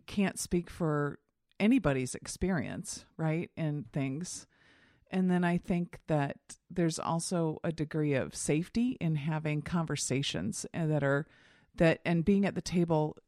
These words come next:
knowing that this all comes in a social context of history and being able to engage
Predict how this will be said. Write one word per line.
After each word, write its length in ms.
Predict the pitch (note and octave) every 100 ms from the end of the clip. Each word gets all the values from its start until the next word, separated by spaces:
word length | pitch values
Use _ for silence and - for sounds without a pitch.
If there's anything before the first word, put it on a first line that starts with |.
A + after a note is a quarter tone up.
| _
knowing 400 | F#3 F3+ A#3+ B3
that 200 | F3 -
this 160 | F#3+ G3+
all 120 | G3+
comes 320 | - A3+ G#3
in 120 | E3+
a 80 | C#3+
social 440 | - - D#3+ - F#3+
context 720 | - G#3 G#3+ C#4+ - - -
of 200 | E3+ D#3+
history 640 | - E3+ - E3 D#3 - -
and 220 | D#3+ D#3+
being 180 | E3 D#3
able 160 | D#3+
to 160 | E3 F3+
engage 540 | D3 D3+ D#3+ G3+ -